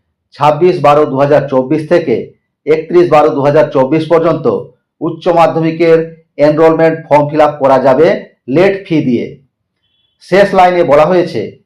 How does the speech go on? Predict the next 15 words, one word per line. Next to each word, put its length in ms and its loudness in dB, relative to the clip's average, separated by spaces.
কোনো 240 2
পরিস্থিতিতেই 640 0
এনরোলমেন্ট 600 2
ফর্ম 220 2
ফিল 180 0
আপের 240 2
আর 100 4
ডেট 200 2
বাড়ানো 260 2
হবে 280 0
না, 80 2
এটাই 340 2
শেষবারের 520 2
মতো 160 -2
বাড়ানো 240 2